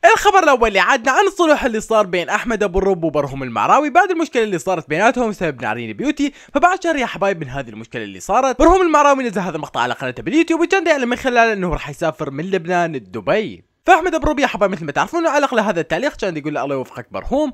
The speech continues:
وبارحه يا حبايب احمد ابو الرب نزل هذا المقطع على قناته، وبرهوم المعراوي كتب له كومنت على هذا المقطع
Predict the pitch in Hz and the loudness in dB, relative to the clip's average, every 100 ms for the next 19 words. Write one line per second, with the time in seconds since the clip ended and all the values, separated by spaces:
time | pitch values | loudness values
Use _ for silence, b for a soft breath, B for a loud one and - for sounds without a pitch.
0 | - 247 381 339 294 262 254 214 - 147 | -2 2 2 2 -2 2 2 2 -4 -8
1 | 180 160 151 262 247 185 165 120 - 113 | -6 -4 0 0 -2 -6 -8 -10 -4 -4
2 | 117 170 240 349 349 320 320 294 262 254 | -2 -2 0 2 4 4 2 2 4 4
3 | 240 208 190 160 147 156 143 107 117 117 | 0 -4 -6 -4 -6 -6 -4 -4 -4 -8
4 | 101 156 247 277 | -6 -6 -2 2